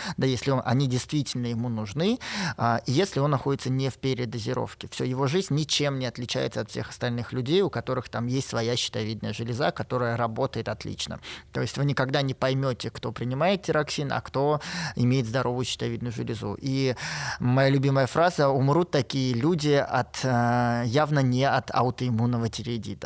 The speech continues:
а, как все порядочные люди, от инфаркта, инсульта в глубокой старости».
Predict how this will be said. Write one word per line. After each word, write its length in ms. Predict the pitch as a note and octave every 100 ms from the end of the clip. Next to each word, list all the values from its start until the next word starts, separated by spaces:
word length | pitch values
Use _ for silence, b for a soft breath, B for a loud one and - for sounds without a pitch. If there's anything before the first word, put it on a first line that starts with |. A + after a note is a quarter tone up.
| D2+
а, 60 |
как 140 | A2 A2+
все 140 | A2+
порядочные 560 | - A2+ A2 A2+ - B2
люди, 300 | C#3 G#3+ F#3
от 240 | E3 C3
инфаркта, 520 | B2 A#2 C#3+ E3 - C3
инсульта 400 | A#2+ D#3+ D3+ B2
в 60 |
глубокой 400 | B2+ A#2+ B2+ C3
старости». 580 | - A#2 F#2+ - - G2